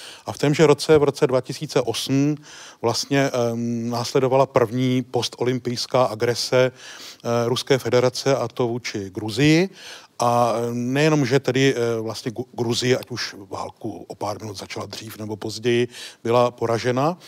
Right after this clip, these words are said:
ale stala se státem, který nekontroloval celé svoje území. To jest, eh, Jižní Osety, Abcházii. No a, eh, to podobné o něco později potom, eh, potkalo i Ukrajinu.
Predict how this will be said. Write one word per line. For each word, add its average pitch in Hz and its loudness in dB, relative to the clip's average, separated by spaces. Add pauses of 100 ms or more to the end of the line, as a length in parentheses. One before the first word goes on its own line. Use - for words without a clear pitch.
(180)
ale 117 -2
stala 139 0
se 156 0
státem, 131 0
který 131 -4
nekontroloval 120 0
celé 113 -2
svoje 110 -2
území. 101 -6 (360)
To 117 -6
jest, 117 -4
eh, 117 0
Jižní 117 -8
Osety, 120 -2
Abcházii. 107 -2 (440)
No 123 -4
a, 135 2
eh, 127 -4
to 156 4
podobné 131 4
o 143 -4
něco 143 0
později 143 0 (500)
potom, 135 0
eh, 123 -2
potkalo 123 2 (200)
i 117 -2
Ukrajinu. 135 2